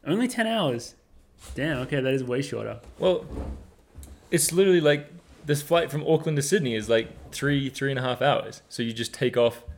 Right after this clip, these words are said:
Speaker 1: Yeah.
Speaker 2: that amount of time <laughs> off the flight to Sydney.
Speaker 1: I mean, the maths checks out pretty good, I'm not gonna lie, but I just didn't realize that.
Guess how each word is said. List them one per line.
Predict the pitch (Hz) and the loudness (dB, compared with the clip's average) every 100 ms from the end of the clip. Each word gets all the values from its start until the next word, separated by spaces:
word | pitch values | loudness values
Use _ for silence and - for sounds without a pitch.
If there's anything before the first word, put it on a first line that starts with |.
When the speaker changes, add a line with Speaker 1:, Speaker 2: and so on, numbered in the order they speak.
| - | -14
Speaker 1:
Yeah. | - 123 | -4 2
Speaker 2:
that | 127 | 4
amount | 127 123 117 | 4 2 0
of | 117 | 0
time | - 143 127 113 117 - | 2 2 2 -2 -6 -8
<laughs> | 190 156 - | -8 -4 0
off | 139 - | 0 0
the | 139 | 2
flight | 147 151 147 | 6 6 6
to | 135 | 0
Sydney. | - 139 117 110 127 - - | 0 -2 -4 -8 -10 -16 -14
Speaker 1:
I | 113 | -6
mean, | 135 139 | -4 -2
the | 139 | 0
maths | 131 147 165 - - - | 0 -2 -4 -8 -14 -10
checks | - 147 147 | -4 -4 0
out | 139 127 120 | 0 0 -2
pretty | 127 123 | -6 -4
good, | 120 117 | -4 -4
I'm | 117 | -4
not | 120 | -8
gonna | 123 117 | -8 -10
lie, | 113 110 113 104 | -8 -10 -10 -8
but | 117 113 | -8 -2
I | 131 | -2
just | 135 | -2
didn't | 127 117 | -6 -10
realize | 113 117 107 | -8 -10 -10
that. | 107 110 | -12 -14